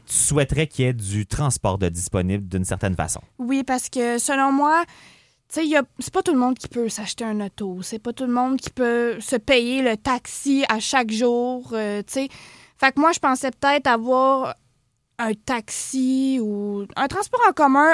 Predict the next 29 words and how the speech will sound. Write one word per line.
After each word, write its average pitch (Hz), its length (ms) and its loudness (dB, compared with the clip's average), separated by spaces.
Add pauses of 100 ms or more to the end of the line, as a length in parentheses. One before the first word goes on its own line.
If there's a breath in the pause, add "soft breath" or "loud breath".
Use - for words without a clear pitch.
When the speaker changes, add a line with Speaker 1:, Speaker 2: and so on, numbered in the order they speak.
Speaker 2:
à 262 140 6
bas 226 260 4
prix 311 320 -2 (380 loud breath)
pour 392 200 6
les 302 220 4
gens 285 520 6
d'ici 277 640 2
qui, 254 540 2 (460)
tu - 140 -10
sais, 370 100 2
il - 20 4
y 339 40 4
en 311 140 4
a 370 40 2
des 349 120 0
fois, 302 180 -2 (100)
ils 294 120 2
veulent 294 220 4
travailler, 262 760 2
ils 254 140 0
veulent 285 180 4
faire 277 160 0
des 254 140 0
choses, 285 300 2
mais 320 200 6
ça, 349 280 2
c'est 302 180 -2
un 247 220 2
obstacle 254 440 -2